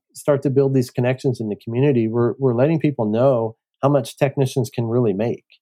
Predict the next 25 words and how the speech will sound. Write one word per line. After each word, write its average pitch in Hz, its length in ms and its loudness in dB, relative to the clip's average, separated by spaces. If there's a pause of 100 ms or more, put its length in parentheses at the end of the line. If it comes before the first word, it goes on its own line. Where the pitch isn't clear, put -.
(600)
And 113 380 2 (160)
to 120 120 0
see, 147 520 2
uh, 120 260 4
the 113 100 0
look 131 260 2
on 117 220 2
college-educated 113 880 0
people's 110 360 -4
faces 110 400 2
when 110 100 2
you 98 120 2
tell 110 160 4
them 110 100 4
a 107 60 0
technician 110 500 -2
can 107 120 -4
make 107 200 2
a 104 60 -2
hundred 107 320 0
fifty 110 320 -6
K 110 260 0
plus 110 280 0
a 104 60 -6
year, 113 420 0